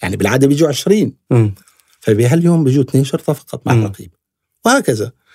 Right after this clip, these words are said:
Speaker 1: هذا كان يحصل، يعني كان نحن لذلك عندنا حصة رؤى صباحية كل صباح في، آه، نصف ساعة، اللي عندهم رؤى بتبشر الناس أو بتريحها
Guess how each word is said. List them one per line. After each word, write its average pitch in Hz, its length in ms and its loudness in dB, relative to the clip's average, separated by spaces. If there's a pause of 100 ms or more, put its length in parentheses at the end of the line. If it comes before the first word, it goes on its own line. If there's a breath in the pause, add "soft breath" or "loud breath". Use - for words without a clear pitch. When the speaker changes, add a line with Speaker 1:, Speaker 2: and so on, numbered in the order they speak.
(600 loud breath)
Speaker 1:
هذا 185 200 2
كان 180 260 2
يحصل، 131 320 0
يعني 107 180 0
كان 190 220 0
نحن - 180 -2
لذلك 143 420 -2
عندنا 123 180 0
حصة - 420 -2
رؤى 120 320 0
صباحية 107 640 -2
كل 214 280 0
صباح 120 440 -2
في، 160 400 -2 (680 loud breath)
آه، 117 120 2
نصف 135 300 2
ساعة، 123 360 -2
اللي 110 160 0
عندهم 123 320 0
رؤى 95 380 -4 (540)
بتبشر 107 640 -2
الناس 92 520 -4
أو 95 100 -8
بتريحها 95 640 -4